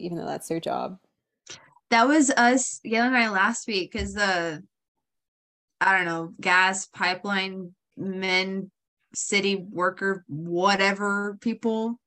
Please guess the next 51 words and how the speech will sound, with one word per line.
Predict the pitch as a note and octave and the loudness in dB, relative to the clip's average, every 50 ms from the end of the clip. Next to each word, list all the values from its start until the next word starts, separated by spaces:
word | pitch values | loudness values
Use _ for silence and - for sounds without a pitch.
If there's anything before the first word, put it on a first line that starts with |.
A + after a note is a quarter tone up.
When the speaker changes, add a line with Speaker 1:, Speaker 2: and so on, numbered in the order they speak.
| _ _ - | _ _ -2
Speaker 2:
I | F3 G#3 | 0 0
guess, | G3+ A3 G#3 G3 | 2 2 2 2
Speaker 1:
Mm-hmm. | - A#3+ | 4 4
Speaker 2:
like, | A3 G#3 G3 - _ _ _ _ _ _ _ - - | 2 2 0 -4 _ _ _ _ _ _ _ -12 -6
they | E3 F#3 G3+ G#3 | -2 0 0 0
might | G#3 G3 D#3+ D#3+ F#3+ A3 | 2 2 2 2 2 2
have | B3+ C4 C#4 | 0 0 -2
left | C#4 C#4 C#4 C#4 - | -4 -6 -6 -4 -4
us | D4 C#4+ D4+ | -6 -4 -4
a | C#4+ | -4
note | C#4+ C#4+ C#4 | -4 -2 -2
on | C#4+ C#4 | -2 -2
our | C#4 C4+ | -2 -4
mailbox | C#4 C#4 C#4 C4+ C#4+ C#4+ C#4+ C#4 C#4 - | -4 -4 -4 -4 -2 -2 -2 -2 -4 -6
or | C4 | -8
on | B3+ B3+ B3+ | -6 -6 -4
our | B3+ B3 | -4 -4
door | B3 B3 B3+ B3+ | -2 0 0 -2
of, | B3 A#3+ | -2 -2
like, | B3 A#3+ A#3+ - - | -2 -2 -2 -2 -2
"Hey, | G#3+ A#3+ C4+ C4 F3 | -2 0 0 0 -2
we're | D#3 D#3+ E3+ | -2 -6 -6
gonna | F3 F3 F3+ F#3 F#3 | -6 -6 -6 -6 -6
do | G3 G3 G3+ G#3 | -4 -4 -4 -4
some, | G3+ - G#3+ G#3 G#3 G#3+ G#3 G#3 G3+ G3+ - _ - | -6 -8 -8 -8 -8 -8 -10 -12 -14 -16 -18 _ -12
you | A3 A3 | -10 -8
know, | G#3 F#3+ F#3 G3 G3 | -6 -6 -6 -6 -6
look | E3+ E3+ F3+ F3+ | -4 -4 -4 -4
over | G3+ G3+ G3+ G3 G#3 G#3 G3+ G3+ G3 G3 A3+ _ _ _ - | -6 -8 -6 -6 -6 -6 -6 -6 -8 -10 -14 _ _ _ -10
your," | - F#3+ F#3+ - _ _ _ _ _ _ _ _ _ _ - - - - _ _ - | -8 -8 -8 -8 _ _ _ _ _ _ _ _ _ _ -20 -20 -20 -20 _ _ 2
I | A3 A3 A3+ A3 G#3 | 4 6 6 6 4
don't | G3 F3+ F3 | 2 -2 -4
know. | E3 - - - | -6 -8 -8 -8
But | - F#3+ | -4 2
then | G3 B3 | 6 8
all | C4 C4+ C#4 | 8 8 8
of | C4+ | 6
a | C4+ | 4
sudden, | - C#4 B3+ B3 A#3+ A#3+ A#3 A#3 | 4 4 4 4 4 4 2 2
like, | A3 G3+ G3 F#3+ - - | 2 2 0 0 -4 -6
they're | F3 A3+ A#3 B3+ C4 | -2 0 2 2 2
just | A#3+ A3+ - _ _ _ _ _ _ _ _ _ _ - | 0 -4 -8 _ _ _ _ _ _ _ _ _ _ -14
in | D3 E3 E3+ F#3 | -12 -12 -10 -10
our | G3+ A3 | -10 -8
yard | A3 A#3+ C4 C4 A#3+ A3+ - | -4 -2 0 0 0 -2 -4
in | - F#3+ | -8 -8
this | F#3+ F#3 D#3 - _ _ - | -8 -8 -10 -12 _ _ -2
big | A3+ G#3+ G#3 A#3 | 0 2 4 6
old, | A#3 A#3 A#3+ F3 | 6 6 6 6
like, | F3 F3 F3 - | 4 4 2 0
eighteen-wheeler | - A3 B3 B3 - C4+ B3 B3 A#3+ A#3 A3+ A3+ A3 A3 A3 G#3+ G3+ | -2 -2 -2 -2 -2 -2 -2 -2 -4 -6 -6 -6 -6 -6 -6 -6 -10